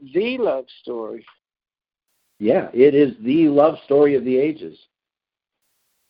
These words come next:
Speaker 1: Uh-huh. Well, I'd like to thank God for taking care, for being with each one of us, and especially myself,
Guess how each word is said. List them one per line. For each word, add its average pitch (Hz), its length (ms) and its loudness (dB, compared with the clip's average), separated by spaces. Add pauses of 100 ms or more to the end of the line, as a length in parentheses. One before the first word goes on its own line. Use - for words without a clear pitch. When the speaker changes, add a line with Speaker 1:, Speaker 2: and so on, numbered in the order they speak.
(1400)
Speaker 1:
Uh-huh. 135 520 -14 (1700)
Well, 160 160 -2
I'd 170 140 -2
like 190 280 -10
to 175 180 -14
thank 196 280 -18
God 185 300 -12 (100)
for 165 140 -16
taking 175 540 -18 (100)
care, 165 420 -12 (400)
for 139 340 -16 (1400)
being 165 260 -8
with 147 240 -12
each 151 260 -12
one 147 200 -10
of 139 160 -10
us, 147 200 -10
and 139 220 -16
especially 156 480 -10
myself, 123 640 -10